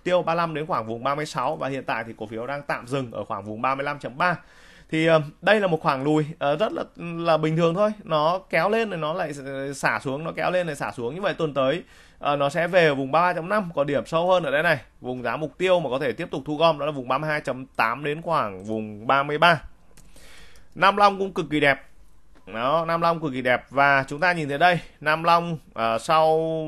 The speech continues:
những điểm mà Nam Long tích lũy ở vùng ba mươi mốt chấm năm đến vùng ba mươi hai, ờ, Nam Long nó có một cái điểm đẩy vượt thoát lên và thoát vùng ba mươi ba, sau đó nó test lại vùng ba mươi hai chấm năm,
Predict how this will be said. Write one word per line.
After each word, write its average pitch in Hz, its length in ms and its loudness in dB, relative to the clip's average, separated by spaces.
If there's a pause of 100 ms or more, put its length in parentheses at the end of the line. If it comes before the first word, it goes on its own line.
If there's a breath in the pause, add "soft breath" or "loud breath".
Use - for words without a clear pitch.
(220)
những 147 240 -6
điểm 98 340 0
mà 107 60 -6
Nam 123 160 -4
Long 139 180 -4
tích 170 160 -10
lũy 175 180 -6
ở 107 280 2
vùng 110 380 -4
ba 143 220 2
mươi 147 120 -6
mốt 165 160 -6
chấm 123 120 -10
năm 147 160 -6
đến 120 100 -8
vùng 127 180 -8
ba 120 120 0
mươi 135 120 -4
hai, 165 240 2 (520 loud breath)
ờ, 139 160 0
Nam 170 160 2
Long 180 160 2
nó 165 80 -2
có 160 100 -2
một 165 80 -10
cái 180 80 -6
điểm 120 260 -4
đẩy 120 180 0
vượt 123 280 -2
thoát 190 240 -2
lên 190 260 4
và 123 80 -6
thoát 175 220 -4
vùng 139 140 -4
ba 147 100 2
mươi 151 40 0
ba, 160 140 2
sau 165 160 -4
đó 139 100 -2
nó 143 100 -4
test 226 280 -2
lại 170 220 -4
vùng 120 180 -6
ba 139 100 2
mươi 160 120 -2
hai 160 140 2
chấm 147 220 -4
năm, 180 160 -2